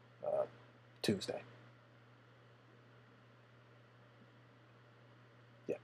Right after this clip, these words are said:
Tuesday. So, let me, let me throw a couple things out here real quick. First things first.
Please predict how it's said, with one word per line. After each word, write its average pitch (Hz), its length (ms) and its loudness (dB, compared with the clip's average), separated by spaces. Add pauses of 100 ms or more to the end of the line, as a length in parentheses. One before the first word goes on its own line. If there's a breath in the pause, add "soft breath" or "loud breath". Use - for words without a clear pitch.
(140)
Tuesday. - 260 6 (880)
So, 117 320 12 (1500 loud breath)
let 131 260 12
me, 156 340 12 (640 loud breath)
let 131 120 12
me 143 100 12
throw 123 200 12
a 101 60 12
couple - 340 12
things 98 260 10
out - 160 10
here 87 220 6
real 92 220 2
quick. - 200 6 (1500)
First 202 300 12
things 110 280 12
first. - 520 8